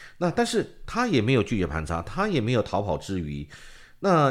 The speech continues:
也没有认为可能会立即发生什么危险，造成他自己的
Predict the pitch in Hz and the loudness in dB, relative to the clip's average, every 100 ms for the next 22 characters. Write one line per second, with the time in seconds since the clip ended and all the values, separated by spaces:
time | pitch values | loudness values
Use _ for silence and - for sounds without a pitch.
0 | - 120 113 120 220 151 135 190 127 123 | 2 6 6 8 6 6 6 6 4 2
1 | 98 110 156 123 180 107 101 104 123 127 | -2 0 0 0 -2 -2 -4 -2 -2 0
2 | 120 110 87 82 90 110 - 69 - 123 | -4 -4 -4 -2 -2 -2 -4 -4 2 2
3 | 95 104 - - 165 - 76 78 | 2 -2 -2 -6 -6 -6 -6 -6